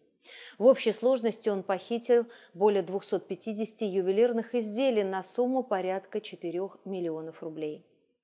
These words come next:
Полицейскими было установлено, что злоумышленник применял меры конспирации.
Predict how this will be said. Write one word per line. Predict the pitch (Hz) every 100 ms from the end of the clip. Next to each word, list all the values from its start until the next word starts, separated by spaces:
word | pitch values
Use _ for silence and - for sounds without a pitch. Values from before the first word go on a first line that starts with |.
| - - -
Полицейскими | 269 330 - 330 320 311 311
было | 233 262
установлено, | 277 - 302 269 254 240 247
что | 240 240 220
злоумышленник | 185 220 214 233 262 - 285 294 - - _
применял | 226 214 196 196 226 226
меры | 175 190 208 -
конспирации. | 202 202 - 214 170 143 - 143